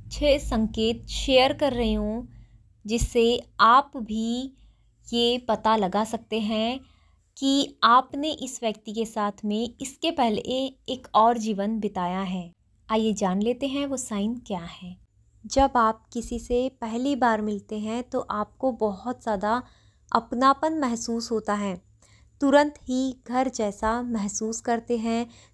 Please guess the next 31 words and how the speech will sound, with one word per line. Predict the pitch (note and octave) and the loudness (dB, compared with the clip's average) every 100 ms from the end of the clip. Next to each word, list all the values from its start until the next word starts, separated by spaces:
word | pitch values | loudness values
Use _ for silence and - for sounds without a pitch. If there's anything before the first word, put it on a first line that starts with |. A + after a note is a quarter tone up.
| - | -4
सुरक्षा | C#4 C#4 C#4+ - C#4+ | 4 6 4 2 0
की | C#4+ C4+ B3+ | 0 -4 -6
भावना | A3+ G#3 G3+ G#3+ A3+ | -6 -4 -4 -2 -2
आपके | A#3+ G3+ F#3 - A3 | -2 -4 -6 -4 -4
अंदर | G#3 G3+ A3+ - | -2 0 0 -2
आ | G3+ G#3 | -4 -2
जाती | G#3 F#3+ - F3+ | 0 -2 -4 -8
है। | F#3 F3 - - - - _ - | -8 -10 -16 -20 -20 -20 _ 6
आप | A#3+ C#4 - | 6 6 0
अपने | - A#3 A#3 | -6 -6 -2
आप | A3 G#3 - - | -2 -2 -6 -4
को | B3+ | -2
उनके | C4 A3+ A#3 | -2 -2 -6
साथ | - G3+ G3+ - | -2 -2 -2 -4
में | A3 A#3+ | -4 -4
बहुत | A#3 G3 A#3 A#3 | -4 -6 -4 -4
ज़्यादा | G#3 G#3+ | -4 -4
सुरक्षित | A#3 - A#3 A#3 - C#4 C#4+ - | -4 -2 0 0 -2 -2 -4 -4
महसूस | A3 G3 - A3+ A3+ | -6 -6 -4 -6 -4
करते | G#3 F#3 G3 | -6 -4 -6
हैं। | F#3 F3 - _ _ - | -6 -8 -12 _ _ -6
दूसरा | A3+ A#3 - C#4+ | -4 -2 2 0
साइन | C#4+ C4 B3 A#3+ | 0 -2 -2 -2
ये | A3 A3+ A#3+ | 2 2 0
कि | - A#3+ C4+ C#4+ _ _ _ - | -4 -6 -6 -8 _ _ _ -14
जब | A3+ C4+ C#4 | 2 4 4
आप | B3 A3 A#3+ | 2 0 -2
उनसे | A3 - B3+ | -8 -4 -6
बात | G#3+ F#3+ G#3 - | -4 -6 -6 -6
करते | A#3+ A3+ B3 | -6 -4 -4
हैं, | A#3 A#3 A#3 | -2 0 -2